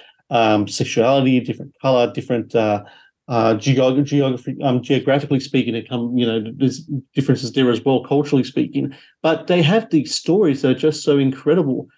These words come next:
Um, I think it just goes to show that we as a people,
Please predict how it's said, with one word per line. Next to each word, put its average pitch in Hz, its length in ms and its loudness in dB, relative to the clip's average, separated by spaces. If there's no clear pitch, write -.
Um, 143 260 2
I 160 60 0
think 214 200 -2
it 180 60 0
just 143 220 -4
goes 139 220 2
to - 60 -6
show 156 320 0
that 127 340 -6
we 127 440 0
as 120 160 -4
a 120 60 -8
people, - 500 -2